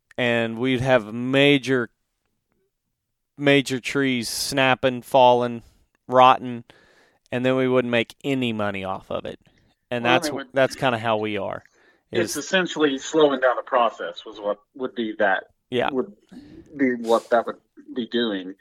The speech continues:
Speaker 2: And this, we can start the regeneration process
Speaker 1: Much quicker.
Speaker 2: immediately.
Speaker 1: Yeah. And so, and at that, we have all these stumps now that are hopefully gonna be pumping some,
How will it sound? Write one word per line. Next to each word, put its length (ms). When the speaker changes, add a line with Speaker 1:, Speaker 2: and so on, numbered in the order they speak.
Speaker 2:
And 180
this, 300
we 100
can 380
start 500
the 80
regeneration 640
process 640
Speaker 1:
Much 280
quicker. 380
Speaker 2:
immediately. 220
Speaker 1:
Yeah. 200
And 180
so, 280
and 120
at 120
that, 400
we 220
have 180
all 200
these 180
stumps 500
now 320
that 180
are 340
hopefully 360
gonna 160
be 100
pumping 440
some, 260